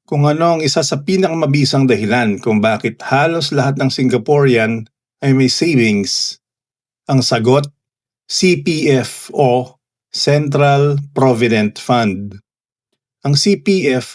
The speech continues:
ay isang government-mandated saving system. Kapag nagtatrabaho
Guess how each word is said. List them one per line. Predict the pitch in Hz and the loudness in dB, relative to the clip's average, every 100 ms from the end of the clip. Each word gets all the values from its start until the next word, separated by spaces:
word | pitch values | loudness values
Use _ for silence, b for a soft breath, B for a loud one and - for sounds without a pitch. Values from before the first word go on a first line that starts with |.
| 143 | -2
ay | 139 | 0
isang | - 135 131 | 2 2 2
government-mandated | 117 131 131 151 139 131 127 127 110 104 123 127 135 120 | 2 2 2 2 2 2 0 0 2 2 2 2 0 -2
saving | 107 131 110 117 110 | 0 0 0 0 -2
system. | 120 107 - 127 104 90 92 _ _ _ _ _ _ | -4 -6 -4 -2 -2 -6 -12 _ _ _ _ _ _
Kapag | 160 143 190 180 | -4 -2 0 -2
nagtatrabaho | 170 147 151 139 120 123 120 | -2 -2 -2 0 0 0 2